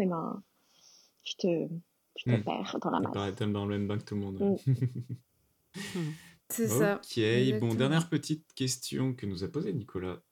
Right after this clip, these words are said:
Speaker 2: dans le, dans le chat, qui est une question un peu
Speaker 4: Ah.
Speaker 2: personnelle, générale,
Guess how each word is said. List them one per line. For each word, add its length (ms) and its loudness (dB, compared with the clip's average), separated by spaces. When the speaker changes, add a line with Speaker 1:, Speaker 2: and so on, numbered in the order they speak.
Speaker 2:
dans 220 -6
le, 220 -4
dans 100 -8
le 200 -6
chat, 260 -6
qui 180 -10
est 20 -2
une 60 -10
question 260 -4
un 40 0
peu 120 -4
Speaker 4:
Ah. 40 -2
Speaker 2:
personnelle, 440 -2
générale, 340 -6